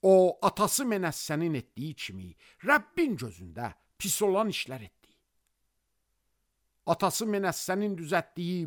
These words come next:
bütün oyma bütlərə Amon da qurban kəsdi və onlara qulluq etdi. O, atası Menəssədən fərqli olaraq özünü Rəbbin qabağında alçatmadı,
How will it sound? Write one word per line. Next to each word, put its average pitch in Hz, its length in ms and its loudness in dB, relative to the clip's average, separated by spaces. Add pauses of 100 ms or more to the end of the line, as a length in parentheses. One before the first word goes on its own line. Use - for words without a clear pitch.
(140)
bütün 220 420 -2
oyma 214 400 4
bütlərə 139 640 -6 (320)
Amon 247 540 4
da 156 160 -12 (200)
qurban 123 380 -4
kəsdi 95 480 -14 (320)
və 143 180 -2
onlara 101 460 -8 (160)
qulluq 95 320 -12
etdi. - 320 -20 (2500)
O, 160 400 8 (140)
atası 196 520 2
Menəssədən 160 840 0 (240)
fərqli 196 580 6
olaraq 139 680 -2 (840)
özünü 247 680 4
Rəbbin 214 480 2
qabağında 147 640 -2
alçatmadı, 170 880 -2